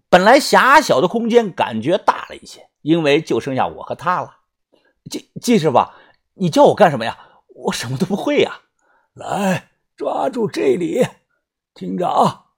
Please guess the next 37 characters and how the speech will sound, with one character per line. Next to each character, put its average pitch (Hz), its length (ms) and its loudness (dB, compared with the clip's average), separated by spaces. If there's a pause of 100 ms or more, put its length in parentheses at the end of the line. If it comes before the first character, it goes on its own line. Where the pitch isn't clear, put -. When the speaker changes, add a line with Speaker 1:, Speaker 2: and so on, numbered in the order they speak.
(520)
Speaker 1:
季 233 240 2
师 165 100 2
傅 156 220 6
冷 139 480 2
静 214 180 -4
地 120 120 0
解 85 280 -6
释 135 140 -10
地 92 120 -10
说。 139 320 -10 (640)
Speaker 2:
“气 208 280 -8
球 196 260 0
本 190 320 -4
身 233 300 0
啊， 156 360 -2
它 - 120 -12
是 160 340 -8
橡 - 340 -12
胶 202 240 0
材 - 240 -10
质， 180 320 -10 (300)
可 - 240 -16
燃 220 240 -8
性 240 240 -8
好。 - 540 -10 (280)
另 202 280 -4
外 214 300 4
啊， - 440 -4 (140)
它 - 200 -8
表 110 300 -4
面 131 420 0
还 - 220 -10
抹 117 240 -6
了 135 80 -2
一 165 240 -6
层 180 320 -8
油。 202 400 2